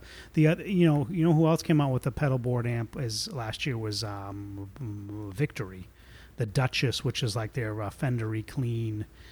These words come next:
uh, amp. They came out with a, a, a pedal board amp, um, for that last year as well. So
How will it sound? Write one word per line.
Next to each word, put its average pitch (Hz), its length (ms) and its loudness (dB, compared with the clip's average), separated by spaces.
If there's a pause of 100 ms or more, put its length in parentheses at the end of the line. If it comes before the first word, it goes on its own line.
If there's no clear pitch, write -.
(240)
uh, 110 240 -4
amp. 113 240 -4
They 123 140 -2
came 135 180 0
out 113 160 -2
with 110 180 -6
a, 127 40 -2
a, 110 500 -6
a 104 40 -8
pedal 120 280 -4
board 107 300 -6
amp, 104 320 -8 (100)
um, 101 360 -8
for - 200 -6
that 113 260 -6 (240)
last 104 360 -8
year 101 120 -10
as 95 120 -10
well. 107 200 -6
So 110 280 -2